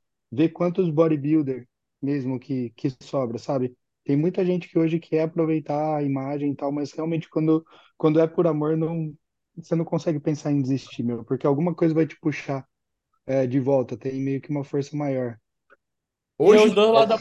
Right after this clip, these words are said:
Speaker 3: é,
Speaker 2: moeda, juro. Eu já, até pelo outro lado, eu como atleta já fiz e como coach também,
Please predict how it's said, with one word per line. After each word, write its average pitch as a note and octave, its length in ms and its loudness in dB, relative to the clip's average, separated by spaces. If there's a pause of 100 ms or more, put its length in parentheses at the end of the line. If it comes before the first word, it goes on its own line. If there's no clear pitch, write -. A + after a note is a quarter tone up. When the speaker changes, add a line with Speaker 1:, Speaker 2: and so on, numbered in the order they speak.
(100)
Speaker 3:
é, F#3+ 160 2
Speaker 2:
moeda, D3 120 4
juro. D#3 460 4
Eu D#3 180 8
já, E3+ 560 4
até D#3+ 320 2
pelo F#3+ 260 -4
outro F3 260 -2
lado, D3 460 -2
eu B2+ 60 -8
como E3 220 -4
atleta D3 420 2
já C#3 140 0
fiz D3+ 280 -10
e C#3+ 80 -10
como C#3 560 0
coach C#3+ 340 -4
também, C3 400 -2